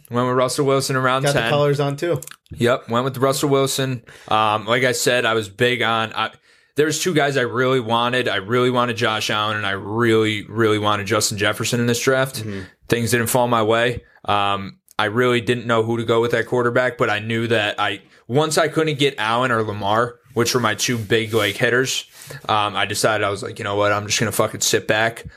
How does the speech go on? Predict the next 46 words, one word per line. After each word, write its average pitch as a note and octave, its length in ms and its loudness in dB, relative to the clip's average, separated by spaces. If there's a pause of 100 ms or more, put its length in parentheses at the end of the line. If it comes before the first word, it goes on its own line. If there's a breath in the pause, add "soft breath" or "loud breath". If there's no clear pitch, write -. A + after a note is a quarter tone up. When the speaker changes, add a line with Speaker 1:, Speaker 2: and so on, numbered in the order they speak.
Speaker 1:
let A2+ 200 0
this B2 160 2
draft A#2+ 400 -2
roll, A#2+ 400 0 (200 soft breath)
and G#2+ 100 0
I'm A2 80 0
gonna A2 140 -2
go A2 180 2
with G#2 120 -2
Russell A2 300 0
Wilson." G#2+ 560 -2 (140 loud breath)
You B2+ 80 2
know, A#2+ 160 4
there C3+ 100 2
was C#3+ 140 2
the, C#3+ 60 2 (200)
there D3 140 2
was C3+ 100 -2
the C3 60 2
Russell C#3 480 0
Wilsons, D#3 500 0
the A#2 80 -6
Tom C3 320 0
Bradys, B2+ 760 0 (320 loud breath)
um, G#2+ 720 0 (200)
who B2+ 220 2
else A2+ 240 0
went A2 160 -2
around G#2+ 320 0
there? G2+ 240 0
Like, G2+ 360 -2 (220 loud breath)
it F3+ 140 2
wa-, F#3 60 2
it D#3+ 140 0
was D3+ 160 2
that B2+ 220 0
kind B2 180 -2
of G2+ 40 -14
draft. G2+ 240 -4
Dak A2+ 260 0
Prescott A2+ 500 0
went A2 120 -4
a G#2+ 40 -4
little A2 200 2
bit G#2+ 160 0
before, G#2 540 0